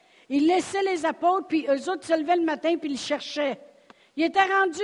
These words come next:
dans le jardin depuis l'aurore, depuis le, le, la base du jour qui était là, puis il prenait un temps à part.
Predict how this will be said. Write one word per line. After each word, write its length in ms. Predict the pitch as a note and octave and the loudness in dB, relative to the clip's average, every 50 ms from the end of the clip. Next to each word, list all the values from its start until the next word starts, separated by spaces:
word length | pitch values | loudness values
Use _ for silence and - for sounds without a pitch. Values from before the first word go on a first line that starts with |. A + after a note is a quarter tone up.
| F#4+ F4+ | 0 2
dans 140 | F#4 F4+ | 2 2
le 60 | F4 D4 | 0 0
jardin 460 | - D#4 E4+ D#4 C#4 C4+ F4+ F#4+ F4+ | -2 -2 -2 -2 0 0 0 0 0
depuis 320 | D#4 E4 B3+ - - D#4+ | 0 -2 -4 0 0 2
l'aurore, 680 | D4+ D#4 E4 E4+ D#4 C4+ C#4+ D4 D4 D4+ D#4+ E4+ E4+ D4+ | 6 8 8 8 6 4 2 2 2 0 0 -2 -2 -2
depuis 420 | C4 C#4+ C4 - - D#4 D#4+ C#4 - - - - - - | -4 -4 -4 -2 0 0 0 0 -2 -8 -18 -18 -12 -2
le, 460 | B3+ C#4 C#4+ - C#4+ C4+ C4+ C4 B3+ | 0 0 0 0 0 0 -2 -2 -2
le, 80 | A#3+ B3+ | -2 -2
la 120 | B3+ B3+ | -2 0
base 460 | G#3+ G#3+ D#4 F4 F4+ F#4 F4+ D4 A3+ | 0 2 4 4 4 4 2 -2 -4
du 160 | G#3 C4+ D4+ | -6 -6 -6
jour 340 | A#3+ G3+ D4+ E4+ F4+ - - - | -4 0 0 0 0 0 -2 -2
qui 120 | - D#4+ | -2 -2
était 240 | D4 D#4 - D4+ C#4+ | -2 0 0 0 2
là, 280 | C#4+ C#4 D4 D#4 D#4 D#4 - - - - - | 4 6 6 6 4 2 -4 -12 -18 -8 0
puis 120 | - D#4 | 2 2
il 40 | D4+ | 2
prenait 540 | - C4+ D#4 D#4 D4+ D#4+ E4+ F4 E4+ D#4 D4 | 2 0 0 0 2 2 2 2 2 0 0
un 60 | C#4 | -2
temps 160 | C#4+ - C#4+ D#4+ D#4+ E4 D#4 - - - | -4 -4 -2 -2 0 -2 -2 -4 -4 -4
à 100 | B3 C4 | -4 -4
part. 560 | - - C#4 C#4 C4+ C4+ B3+ A3 G3 F3+ | -2 -2 0 0 2 2 0 -2 -4 -6